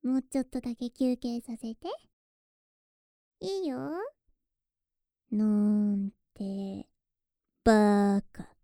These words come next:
させるわけないだろ。早くチンポ握り直せ、雑魚。はい、命令。シコシコシコシコシコシコシコシコシコシコシコシコシコシコシコシコ。また高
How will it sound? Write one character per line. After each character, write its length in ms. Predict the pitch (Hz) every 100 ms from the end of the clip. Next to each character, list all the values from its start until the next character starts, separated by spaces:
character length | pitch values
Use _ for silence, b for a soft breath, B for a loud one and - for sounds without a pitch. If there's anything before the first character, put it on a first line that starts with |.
| _ _ _ _ _
さ 260 | - 196 208
せ 180 | 247 233
る 100 | 240
わ 140 | 254
け 140 | 214
な 200 | 202 220
い 80 | 269
だ 140 | 262 208
ろ。 420 | 185 214 254 320 _ _ _ -
早 340 | 202 226 247
く 100 | - -
チ 180 | -
ン 60 | 269
ポ 120 | 202
握 240 | 175 202 214
り 200 | 269 285
直 220 | 320 427
せ、 160 | 403 247
雑 320 | - 214 190
魚。 220 | - - - - _ _ _ _ _ _
は 160 | - 330
い、 100 | 339
命 220 | 262 240
令。 460 | 240 240 247 247 - _ _ _ -
シ 140 | 233
コ 180 | 226 196
シ 200 | 185 220
コ 180 | - 208
シ 160 | - 240
コ 180 | - 208
シ 200 | - 247
コ 160 | 214
シ 220 | 214 -
コ 160 | 254 214
シ 180 | - 262
コ 180 | - 214
シ 200 | - 262
コ 180 | -
シ 220 | 240 - -
コ 100 | - -
シ 220 | - 220
コ 160 | -
シ 160 | - 220
コ 160 | - 202
シ 200 | - 226
コ 160 | - 185
シ 180 | -
コ 160 | - 202
シ 180 | 196 247
コ 180 | - 196
シ 200 | - 254
コ 160 | - 208
シ 180 | -
コ 160 | - 220
シ 240 | - -
コ。 140 | - - _ _ _ _ _ _ _ - - - - - - _ _ _ B B B B B -
ま 240 | 226 190
た 220 | - 233
高 240 | - 220